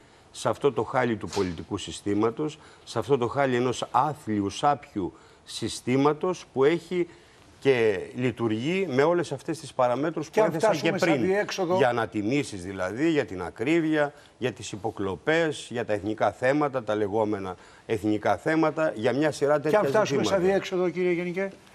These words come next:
Speaker 2: εάν πράγματι η χώρα θα πρέπει να κυβερνηθεί και δεν θα υπάρχει δυνατότητα σχηματισμού κυβέρνησης;
Speaker 1: Δεν υπάρχουν αδιέξοδα σήμερα.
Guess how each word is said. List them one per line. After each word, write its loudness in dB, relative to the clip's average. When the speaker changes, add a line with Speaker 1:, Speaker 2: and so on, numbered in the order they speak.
Speaker 2:
εάν 4
πράγματι 0
η 4
χώρα 2
θα 0
πρέπει -2
να -4
κυβερνηθεί -2
και 0
δεν -2
θα 2
υπάρχει 0
δυνατότητα 2
σχηματισμού -4
κυβέρνησης; -4
Speaker 1:
Δεν 2
υπάρχουν 0
αδιέξοδα -6
σήμερα. -6